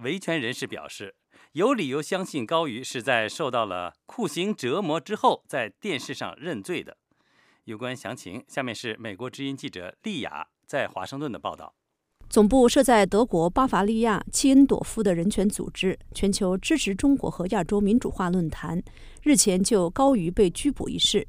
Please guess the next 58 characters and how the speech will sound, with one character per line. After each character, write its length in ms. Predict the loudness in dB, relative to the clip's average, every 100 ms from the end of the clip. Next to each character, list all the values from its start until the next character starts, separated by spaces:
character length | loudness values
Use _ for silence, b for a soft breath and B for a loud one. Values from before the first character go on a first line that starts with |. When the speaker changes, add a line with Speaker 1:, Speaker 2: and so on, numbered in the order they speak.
| -4
Speaker 2:
致 160 | -2
函 240 | -2 -4 -2
联 180 | -2
合 140 | 2 0
国、 340 | 0 -2 -2 b b b
欧 120 | 6
盟、 320 | 6 4 0 -4 b b
欧 120 | 4
洲 160 | 6 4
理 120 | 4
事 180 | 0 0
会 300 | 2 2 2 b b
和 340 | -6 -4 -4 0
德 180 | 2 4
国 160 | 4
议 140 | 2 2
会 240 | 2 0
等 240 | -2 -6
机 160 | -4 -2
构 140 | 0
的 100 | -2
人 180 | -2 0
权 180 | 0 0
委 100 | -2
员 100 | -6
会， 280 | -2 0 0 b b b
以 100 | 2
及 120 | 6
美 140 | 6 4
国 140 | 0
国 200 | 0 0
会 220 | 4 2 2
兰 180 | 0 0
托 160 | -2
斯 220 | -2 0
人 120 | 0 0
权 160 | -2 -4
委 40 |
员 100 | -4
会 180 | -4 -4
和 280 | -4 -6 -8
国 160 | -6 -2
务 120 | 4
院， 220 | 4 2 b b b b
希 180 | 0 4
望 120 | 4
他 160 | 4 2
们 180 | 2 0
敦 160 | 4 4
促 160 | 6 4
中 160 | 2
国 140 | 2 0
政 180 | -2
府 240 | -4 -8 -12
释 260 | -6 -2 0
放 180 | -2 -4
高 200 | -2 -2
瑜。 240 | -2 -6